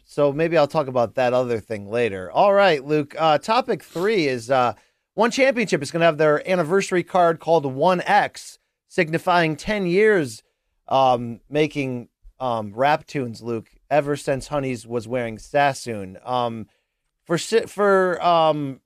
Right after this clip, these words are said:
Chatri Sidyong Tong and company, Luke, it's a big celebration. There will be a, it's almost like three cards in one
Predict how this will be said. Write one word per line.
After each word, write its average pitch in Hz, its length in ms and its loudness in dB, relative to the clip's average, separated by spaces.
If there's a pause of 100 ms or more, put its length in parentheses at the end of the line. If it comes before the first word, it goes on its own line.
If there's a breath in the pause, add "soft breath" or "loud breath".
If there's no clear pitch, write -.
(140)
Chatri 202 420 0
Sidyong 180 560 0
Tong 170 300 0
and 156 80 -4
company, 165 360 -4
Luke, 165 220 0
it's 139 120 -8
a 143 40 -4
big 170 220 -4
celebration. 165 680 0
There 135 100 0
will 127 60 -2
be 147 320 -2
a, 127 200 2
it's - 520 -14
almost 302 200 -2
like 196 140 2
three 202 340 0
cards 190 480 2
in 147 200 0
one 214 520 2